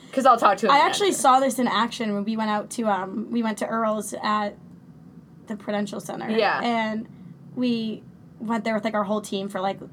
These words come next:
Speaker 2: dinner. Like, I don't even know. We got, like, drinks
Speaker 1: An
Speaker 2: and
Speaker 1: outing,
Speaker 2: food.
Speaker 1: yeah.
Speaker 2: And the, our food came and it was all, like, cold.
Speaker 1: Like,
Speaker 2: Which
Speaker 1: the fries were still frozen. <laughs>
Speaker 2: We did eat a lot of it.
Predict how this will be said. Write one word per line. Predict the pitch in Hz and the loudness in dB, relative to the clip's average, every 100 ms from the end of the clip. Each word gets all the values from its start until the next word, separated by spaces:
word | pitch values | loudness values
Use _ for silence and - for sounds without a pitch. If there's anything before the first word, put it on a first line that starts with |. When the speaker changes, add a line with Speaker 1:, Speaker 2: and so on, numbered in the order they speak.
| - - - - | -20 -14 -14 -6
Speaker 2:
dinner. | 196 202 220 190 | -4 -2 -4 -4
Like, | 190 | -6
I | 196 | -6
don't | 175 | -6
even | 180 170 | -8 -10
know. | 180 | -8
We | |
got, | 190 - | -8 -6
like, | 190 185 - | -8 -8 -6
drinks | 208 214 | -2 0
Speaker 1:
An | 190 | 0
Speaker 2:
and | 175 | 0
Speaker 1:
outing, | 156 202 | -2 -2
Speaker 2:
food. | |
Speaker 1:
yeah. | 202 214 214 - - - - | -2 -4 -6 -16 -20 -20 -6
Speaker 2:
And | 240 233 202 190 185 - - - - - - - | -2 2 2 0 -6 -16 -20 -20 -20 -20 -16 -4
the, | 247 | -2
our | 240 240 | 0 -2
food | - 277 | -2 -4
came | 247 240 | 0 0
and | 202 | 0
it | 202 | -2
was | 208 - | -4 -2
all, | 214 202 - - | 0 0 -4 -6
like, | 196 185 | -6 -6
cold. | - 269 214 - - - - | -2 0 0 -6 -12 -18 -2
Speaker 1:
Like, | 247 | -2
Speaker 2:
Which | 220 | 0
Speaker 1:
the | 208 | 0
fries | 226 190 175 | 2 2 0
were | 165 | -6
still | - - | -6 -10
frozen. | - - - 214 - | -10 -10 -10 -12 -12
<laughs> | - | -10
Speaker 2:
We | 262 294 | -2 0
did | 240 285 240 | 2 0 0
eat | 240 | 0
a | 226 | 0
lot | 208 196 | 0 -2
of | |
it. | 202 208 | -6 -8